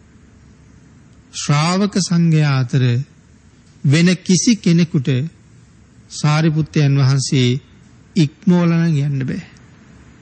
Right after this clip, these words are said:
සාරිපුත්තයන් වහන්සේට එහයින් වැඩ ඉන්නේ භාග්‍යතුන් වහන්සේ විතරයි.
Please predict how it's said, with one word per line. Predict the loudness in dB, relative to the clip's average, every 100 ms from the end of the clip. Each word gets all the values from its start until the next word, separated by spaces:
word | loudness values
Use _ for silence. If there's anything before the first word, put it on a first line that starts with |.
| -20 -20 -20 -20 -20 -20 -20 -20 -20 -20 -20 -20
සාරිපුත්තයන් | -8 -2 0 0 0 -2 0 2 2
වහන්සේට | 2 0 0 0 0
එහයින් | 0 2 0 0
වැඩ | -2 0
ඉන්නේ | -2 -2
භාග්‍යතුන් | -2 -2 -4 -4 -4
වහන්සේ | -4 -4 -8
විතරයි. | -8 -20